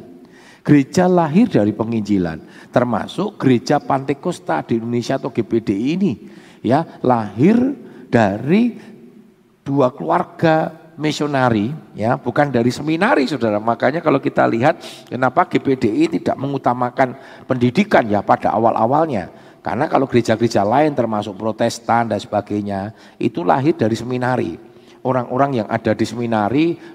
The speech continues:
lalu diutus, ya, diutus, lalu mereka memberitakan Injil. Kalau G P D I tidak, saudara. G P D I dari misionari. Dua keluarga dari misionari, dari,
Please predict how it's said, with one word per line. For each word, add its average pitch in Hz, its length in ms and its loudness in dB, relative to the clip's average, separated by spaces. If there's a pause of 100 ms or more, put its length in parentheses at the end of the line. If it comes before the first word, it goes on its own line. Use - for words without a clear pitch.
lalu 123 340 0
diutus, - 800 -8 (240)
ya, 135 320 2 (240)
diutus, 170 800 -4
lalu 113 320 0
mereka 131 240 -2
memberitakan 110 640 -4
Injil. 101 400 -6 (320)
Kalau 185 400 0
G - 160 -2
P 147 160 -2
D - 160 -2
I 208 160 -2
tidak, - 320 -2
saudara. 82 320 -8
G 135 80 0
P 160 160 -4
D 139 160 -4
I 208 240 -4
dari 110 240 0
misionari. 165 800 -6 (220)
Dua 127 320 2
keluarga 131 640 2
dari 110 240 2
misionari, 120 720 -2
dari, 104 400 0